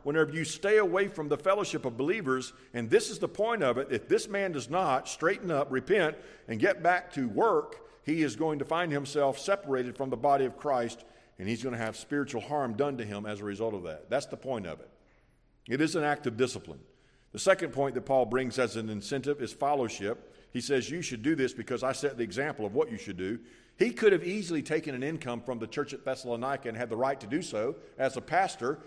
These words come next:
he was preaching, he was teaching, he was discipling. He had a lot on his plate already. And instead of him taking a living from the church so that he could do that freely, he worked, it says. It even says in the text in verse eight that he did so working night and day, laboring and toiling.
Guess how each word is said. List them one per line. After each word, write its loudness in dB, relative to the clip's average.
he -2
was -2
preaching, 0
he -4
was -4
teaching, -2
he -4
was -4
discipling. -2
He -4
had 2
a 0
lot 4
on -2
his -4
plate 0
already. 4
And 0
instead 2
of -2
him -2
taking 0
a 0
living 2
from -4
the -2
church 2
so 0
that -2
he -2
could -6
do 0
that 2
freely, 2
he 0
worked, 6
it -10
says. 0
It -2
even 0
says 0
in -4
the 0
text 2
in 0
verse 2
eight 0
that 6
he 4
did 0
so 2
working 0
night 2
and -2
day, 4
laboring 2
and -4
toiling. 6